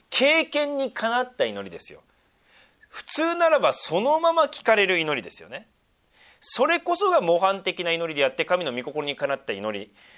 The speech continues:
なんですが、それを聞かれないということ。でも、その御手が変わっていたという、ね。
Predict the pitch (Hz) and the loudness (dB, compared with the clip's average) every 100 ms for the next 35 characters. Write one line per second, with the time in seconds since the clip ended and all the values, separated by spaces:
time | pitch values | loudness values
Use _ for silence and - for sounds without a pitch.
0 | - - 170 294 381 370 339 294 - 180 | -20 -6 0 2 0 -2 -2 -2 0 0
1 | 143 269 262 - - _ _ _ _ _ | 2 4 2 0 -8 _ _ _ _ _
2 | _ - - 214 226 220 226 254 277 269 | _ -2 2 4 4 4 6 4 2 -2
3 | _ _ _ _ _ _ _ _ _ _ | _ _ _ _ _ _ _ _ _ _
4 | - - - 311 330 349 339 339 - 127 | -8 -8 0 2 2 2 2 0 -2 -2
5 | 135 139 127 117 101 _ _ _ _ _ | -2 -2 -2 -2 -2 _ _ _ _ _
6 | _ _ _ _ _ _ _ _ _ _ | _ _ _ _ _ _ _ _ _ _
7 | _ _ _ - 127 117 160 - _ _ | _ _ _ -4 -2 2 0 0 _ _
8 | _ _ _ _ - 104 92 82 87 110 | _ _ _ _ -18 -14 -14 -16 -14 -14
9 | 110 170 170 185 202 135 _ _ _ _ | -14 -14 -14 -14 -16 -16 _ _ _ _
10 | - - 101 - - 131 151 160 143 85 | -20 -18 -18 -20 -20 -20 -20 -20 -20 -20
11 | 67 _ _ _ _ _ _ _ _ _ | _ _ _ _ _ _ _ _ _ _
12 | _ 101 | _ _